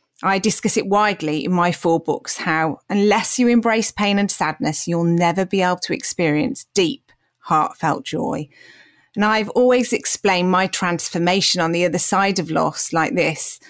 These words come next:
that the pain and the grief and heartbreak chiseled gigantic valleys in my soul, deeper than I ever thought possible. And for a time, those valleys were full of pain,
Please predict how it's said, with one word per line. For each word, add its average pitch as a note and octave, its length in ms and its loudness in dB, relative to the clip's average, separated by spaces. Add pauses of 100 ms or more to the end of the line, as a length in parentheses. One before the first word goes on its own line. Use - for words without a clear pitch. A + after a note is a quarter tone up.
(520)
that F#3 260 -4
the F#3+ 40 -8
pain G#3+ 580 0
and F#3 200 2
the F3 40 2
grief E3 480 0
and D#3+ 140 0
heartbreak - 640 -2
chiseled D3+ 720 0
gigantic G3+ 960 0
valleys D#3+ 400 0
in D3 80 0
my D3+ 160 0
soul, - 460 -6 (440)
deeper A3 540 2
than F#3 100 2
I E3+ 180 2
ever F3 280 -2
thought - 340 -4
possible. - 600 -8 (420)
And G3+ 100 0
for A3+ 140 0
a A3 60 2
time, F3 580 0 (340)
those F#3 320 2
valleys F3 400 0
were F3+ 60 0
full F3 240 -2
of E3 160 -4
pain, F#3+ 540 0